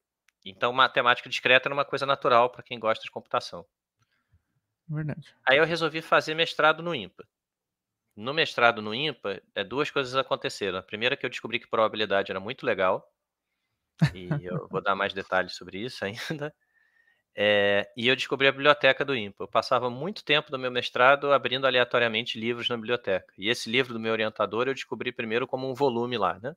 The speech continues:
Speaker 1: Não foi completamente ao acaso, mas, é,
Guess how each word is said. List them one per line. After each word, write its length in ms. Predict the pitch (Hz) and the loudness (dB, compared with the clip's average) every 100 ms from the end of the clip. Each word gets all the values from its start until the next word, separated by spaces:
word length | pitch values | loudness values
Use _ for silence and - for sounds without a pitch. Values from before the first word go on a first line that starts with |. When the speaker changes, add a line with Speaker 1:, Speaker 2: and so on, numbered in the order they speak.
| _ _ _ _ _ _ | _ _ _ _ _ _
Speaker 1:
Não 100 | 147 | -4
foi 160 | 135 185 | 2 4
completamente 680 | - 160 147 147 131 123 - | 4 6 6 8 4 4 4
ao 60 | 117 | 2
acaso, 480 | - 113 139 151 | 6 8 8 6
mas, 480 | 123 104 101 - - - | -2 -4 -6 -10 -18 -6
é, 460 | 95 92 90 85 | -2 0 0 -4